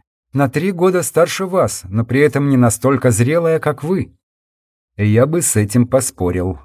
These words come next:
подумал Марсель. «Я считаю, что возраст совсем ничего не говорит о человеке, иногда пятидесятилетние ведут себя как подростки», сказал он. «Я порой удивляюсь, как они вообще могут воспитывать своих детей».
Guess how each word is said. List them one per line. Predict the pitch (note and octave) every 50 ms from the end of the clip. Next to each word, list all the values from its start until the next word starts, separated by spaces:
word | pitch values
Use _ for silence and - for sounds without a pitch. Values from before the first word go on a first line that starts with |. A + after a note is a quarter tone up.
| _ _ _
подумал | - A2+ G#2+ F#2+ G#2 G2+ G2 G2 G2
Марсель. | G2 G2 G2 - - - - F2+ E2 D2 - _ _ _ _ _ _ _ _ _ _ _ _ _ _ _ _ _
«Я | - A#2 A#2 C3 D3+ D#3+
считаю, | - - - A#2+ - - G#2+ G2+ F#2+ F2 E2+
что | - - - D3+ D3+
возраст | F3+ A3+ A3 F#3+ E3 F3+ F#3 E3 -
совсем | - - D3+ C#3+ - - D#3 D#3 D#3
ничего | D3+ C#3+ B2 - D3 C#3+ C#3+ C#3+
не | C#3+ C#3
говорит | B2+ C3 C3+ C3+ D3 D3+ E3+ A#2+ A2
о | F#2+
человеке, | - - A2+ A2 A#2+ B2 C3 D#3+ D#3+ - - G#2+ E2+ C#2+ - - _ _
иногда | A2 G#2+ A#2 A2 A2+ G#2+ A#2+
пятидесятилетние | G#2+ - A#2+ A2 - A#2 G#2 A2+ A2+ - - - - C3 B2+ C#3+ E3+ F3+ F3 _ B2+ A2 G2+ F#2 E2+ D#2+ D2 - -
ведут | G2+ G#2+ B2 A#2+ A2 G2+ F2+
себя | - - A2 G2 G#2+
как | G2+ - G#2 G2 -
подростки», | - A#2 A2 A#2+ A2+ F#2 - - - _ - F2+ - _ _ _
сказал | _ - - - A2 G2+ F#2 G#2 G2 F#2+ F#2
он. | F2+ E2+ E2 E2 _ _ _ _ _ _ _ _ _ _
«Я | A#2 B2+ C3+
порой | B2+ C3 C3 C3 C#3 C3 B2+
удивляюсь, | A#2+ A#2 B2 A#2+ B2 C#3 D3+ D#3+ C#3+ A#2+
как | - - A2+ - A#2
они | A2+ A#2
вообще | A2+ G2+ A2 G#2+ G#2 G2 - - - - C#3+ E3
могут | F3 F3 E3+ D#3+ D3 C3+ B2
воспитывать | B2+ B2+ B2 - - - C3 B2+ C#3 C3 C3 B2
своих | - - B2+ C3 C3+ B2+ B2
детей». | A#2 C3 C3+ C3 - D3 C3+ A#2 G#2 -